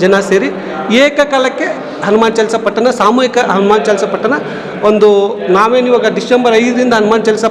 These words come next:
ಪಠಣವನ್ನು ಆರಂಭ ಮಾಡ್ಕೊಂಡು ಬಂದಿದ್ವಿ, ಅದರ ಸಮಾರೋಪ ಕಾರ್ಯಕ್ರಮ ನಾಳೆ. ಅದನ್ನ ಮುಗಿಸಿ ಆರತಿಯೊಂದಿಗೆ ಇದು ಒಂದು ಕಾರ್ಯಕ್ರಮ ಸಮಾಪ್ತಿ ಆಗ್ತದೆ. ತುಂಬ ಶಾಂತ ರೀತಿಯಿಂದ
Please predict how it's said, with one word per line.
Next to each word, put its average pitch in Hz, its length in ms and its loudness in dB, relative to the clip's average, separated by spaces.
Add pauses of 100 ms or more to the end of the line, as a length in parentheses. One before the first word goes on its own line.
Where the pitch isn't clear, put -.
ಪಠಣವನ್ನು 214 400 2
ಆರಂಭ 208 240 0
ಮಾಡ್ಕೊಂಡು 202 280 0
ಬಂದಿದ್ವಿ, 202 280 2
ಅದರ 208 180 -2 (100)
ಸಮಾರೋಪ 220 380 2 (420)
ಕಾರ್ಯಕ್ರಮ 180 340 -2 (100)
ನಾಳೆ. 156 160 0 (480)
ಅದನ್ನ 214 260 2 (640)
ಮುಗಿಸಿ 277 320 2 (560)
ಆರತಿಯೊಂದಿಗೆ 233 880 0
ಇದು 220 160 2
ಒಂದು 214 160 0
ಕಾರ್ಯಕ್ರಮ 208 420 -2
ಸಮಾಪ್ತಿ 185 420 -2
ಆಗ್ತದೆ. 190 300 -2 (460)
ತುಂಬ 240 320 4
ಶಾಂತ 214 440 0
ರೀತಿಯಿಂದ 247 480 0